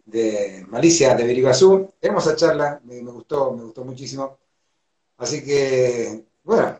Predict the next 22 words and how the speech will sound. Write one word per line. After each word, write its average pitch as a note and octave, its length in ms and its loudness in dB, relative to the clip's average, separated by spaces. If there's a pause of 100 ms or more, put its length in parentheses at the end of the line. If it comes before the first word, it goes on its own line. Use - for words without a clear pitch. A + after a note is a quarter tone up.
(180)
a B2 100 -8
seguir F3+ 320 0
construyendo E3 540 0
la C#3+ 120 4
capoeira, C3+ 400 2
gente, C3+ 280 -4
a A2 40 -4
seguir D#3+ 220 -6
construyendo C3+ 760 -2
nuestra C#3 400 -4
capoeira, D3 580 -2 (840)
con A#2 220 -10
raíces, D3 500 0
sin B2+ 160 -6
raíces, C#3 840 0
con A#2 260 -12
mestre, B2+ 380 -8
sin B2 260 -10
mestre, B2+ 800 -6
pero B2+ 140 -10
es A#2+ 60 -10
nuestra. - 400 -16